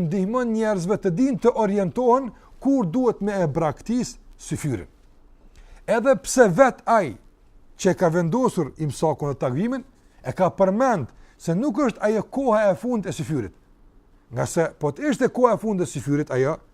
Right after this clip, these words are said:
ku është Imsaku, do të ishte atëherë hyrja e sabat me njëherë. Dhe sabat nuk mund të falet me njëherë, posa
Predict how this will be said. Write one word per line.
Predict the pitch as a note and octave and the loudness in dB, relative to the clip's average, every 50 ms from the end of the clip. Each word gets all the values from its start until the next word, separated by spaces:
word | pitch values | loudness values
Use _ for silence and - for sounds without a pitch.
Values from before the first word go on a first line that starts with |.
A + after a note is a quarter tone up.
| _ - - - - | _ -20 -20 -12 -4
ku | F3+ F#3+ G3+ F#3 | 0 2 2 2
është | - F#3 F3 | 2 -2 -4
Imsaku, | D3 - - D#3 D#3 C#3+ - - - G#3+ - - - - - - - D#3 | -4 0 0 0 0 0 0 -2 -4 -4 -6 -12 -20 -20 -20 -14 -4 -2
do | F3+ | -2
të | E3+ - - C#4 C#4+ | -2 -2 -2 -2 -2
ishte | A3+ - - A#3+ A#3+ - - | -2 0 2 0 0 2 2
atëherë | F#3+ F#3+ F3 - G3+ A#3 A#3+ B3+ C4 A#3+ - - _ _ _ _ - - - | 2 2 2 4 2 2 2 2 0 0 -4 -8 _ _ _ _ -18 -8 -2
hyrja | E3+ B3+ D4 C#4+ C4+ B3 G#3 | 0 2 2 2 2 2 2
e | - | 2
sabat | - A3+ G#3+ F3+ F3 B3+ C#4 C4+ - - B3 | 4 4 4 4 6 4 4 4 0 -4 -6
me | C#4+ | -4
njëherë. | C#4+ D4 C#4 B3+ F#3+ A#2+ - - - _ _ _ _ _ _ _ _ _ _ _ _ _ _ _ _ _ _ _ _ _ _ _ _ _ _ _ _ _ _ _ _ _ _ _ _ - G2+ | 0 2 2 2 2 2 -2 -12 -20 _ _ _ _ _ _ _ _ _ _ _ _ _ _ _ _ _ _ _ _ _ _ _ _ _ _ _ _ _ _ _ _ _ _ _ _ -12 -12
Dhe | A2+ G#2+ | -10 -8
sabat | - - C3+ C3+ F#3+ G#3+ A3+ A#3+ | -4 -2 0 2 4 2 2 2
nuk | C4 - A#3 | 0 -2 -2
mund | D4+ D4+ C#4+ G#3+ | -2 0 -2 0
të | - - | 2 4
falet | C4 C4+ B3+ A3+ G#3+ | 4 4 4 2 -2
me | A#3+ B3 A#3 | -2 -2 0
njëherë, | A#3 A3 A3+ A#3+ B3 B3 - _ _ _ _ _ _ _ - - - - | 2 2 2 2 0 -2 -8 _ _ _ _ _ _ _ -20 -8 2 4
posa | A#3 - - A#3 A#3 | 4 6 6 6 4